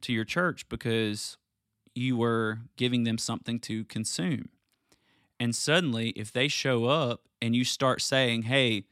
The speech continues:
we're changing everything, we're just gonna be about the Lord," then guess what? M-, a lot of them aren't gonna wanna show up anymore because that's not why they came in the first place. So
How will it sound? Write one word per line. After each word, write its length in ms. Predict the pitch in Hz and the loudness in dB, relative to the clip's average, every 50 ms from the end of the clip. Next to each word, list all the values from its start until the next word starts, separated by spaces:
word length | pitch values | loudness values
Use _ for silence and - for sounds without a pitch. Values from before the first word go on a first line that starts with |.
| _ _ _ _ _ _ _ - | _ _ _ _ _ _ _ -4
we're 100 | 110 110 | -4 -2
changing 480 | - - 139 127 131 135 139 135 127 | 0 2 4 4 4 4 4 4 4
everything, 560 | 123 127 123 135 131 - 143 143 143 139 139 - | 4 4 2 0 0 2 2 4 4 2 0 -2
we're 160 | 110 117 117 | -2 -4 -4
just 460 | 110 107 101 113 123 127 123 - - | -2 -4 -2 2 2 2 2 2 0
gonna 180 | - 127 123 117 | 0 0 0 0
be 160 | 107 113 110 | 0 0 0
about 300 | 110 101 117 101 - - | 0 0 0 -2 -2 -2
the 80 | 107 104 | -4 -4
Lord," 360 | 101 98 90 69 64 - - - _ _ _ _ _ _ _ _ _ _ _ _ _ _ _ _ _ _ _ _ _ _ _ _ _ _ _ _ _ _ _ _ _ _ | -4 -4 -4 -4 -4 -8 -10 -16 _ _ _ _ _ _ _ _ _ _ _ _ _ _ _ _ _ _ _ _ _ _ _ _ _ _ _ _ _ _ _ _ _ _
then 680 | - 113 107 120 185 262 330 - 127 131 156 185 180 - _ _ _ _ _ _ _ _ _ _ _ _ _ _ | -10 -6 0 4 4 6 6 6 6 4 4 2 0 -2 _ _ _ _ _ _ _ _ _ _ _ _ _ _
guess 220 | - 113 120 - - | -4 -4 -4 -2 -2
what? 280 | 202 240 220 - - - _ _ _ _ _ _ _ - | -2 -2 -2 -4 -6 -12 _ _ _ _ _ _ _ -10
M-, 100 | 113 104 - | -10 -6 -4
a 60 | 117 | -2
lot 180 | 113 120 - 196 | 2 4 4 4
of 80 | 233 | 4
them 120 | 208 156 139 | 0 0 -2
aren't 140 | 147 151 147 | -2 -2 -2
gonna 120 | 147 139 | -2 -2
wanna 180 | 139 139 135 127 | 0 -2 -2 -2
show 160 | - 120 139 | -2 -2 -2
up 160 | 151 - - | -2 -2 -4
anymore 320 | 127 117 110 113 117 127 | -2 -2 0 0 -2 -4
because 260 | 131 - - - 123 123 | -6 -8 -6 -6 -2 -2
that's 180 | 135 127 - | -2 -2 -2
not 140 | 143 135 123 | -2 -2 0
why 140 | 127 131 127 | 0 0 2
they 100 | 120 117 | 0 0
came 220 | - - 127 127 | -2 0 0 0
in 80 | 117 110 | 0 -2
the 60 | 107 | -2
first 280 | - 117 131 147 - - | -4 -4 -4 -4 -4 -4
place. 380 | 104 71 - - - - - _ _ _ _ _ _ - - - - - _ _ | -6 -6 -6 -10 -14 -18 -20 _ _ _ _ _ _ -20 -20 -20 -20 -20 _ _
So 240 | - - 151 143 | 0 2 2 2